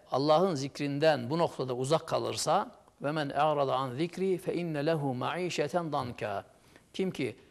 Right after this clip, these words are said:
Allah'ın zikri olan Kur'an'dan diyor uzak kalırsa ona dar bir geçim vardır. "Ve nahşuruhu yevmel kıyamet a'ma."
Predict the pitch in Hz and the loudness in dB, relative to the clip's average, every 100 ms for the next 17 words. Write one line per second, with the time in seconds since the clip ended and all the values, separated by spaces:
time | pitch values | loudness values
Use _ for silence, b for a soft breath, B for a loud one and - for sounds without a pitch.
0 | b b - 131 143 156 139 139 160 143 | b b -4 0 0 0 -4 -4 -4 -2
1 | 131 - - 131 135 135 151 127 110 110 | -4 -8 -6 -4 0 2 2 0 -6 -8
2 | 117 123 139 - 127 160 165 165 190 214 | -6 -2 -2 -2 0 0 2 4 4 2
3 | - b b b b 135 165 143 170 180 | -10 b b b b -4 0 6 6 6
4 | 170 151 151 - 165 127 107 98 98 - | 2 0 0 0 0 0 -2 -4 -10 -12
5 | - - b b b b - 147 170 - | -20 -20 b b b b -4 -2 -2 -2
6 | 220 233 190 170 165 196 180 147 - 170 | 0 2 4 4 8 8 8 2 2 8
7 | 180 160 147 - 147 131 113 101 | 8 8 0 2 2 2 -2 -6